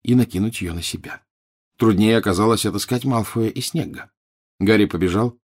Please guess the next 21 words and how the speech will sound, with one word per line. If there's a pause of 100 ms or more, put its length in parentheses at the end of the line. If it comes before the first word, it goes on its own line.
(220)
его
шаги
заглушала
музыка
и
громкая
болтовня,
доносившаяся
из
кабинета
Слизнорта. (680)
Может
быть,
Снегг
повел
Малфоя
в
свой
кабинет
в
подземелье,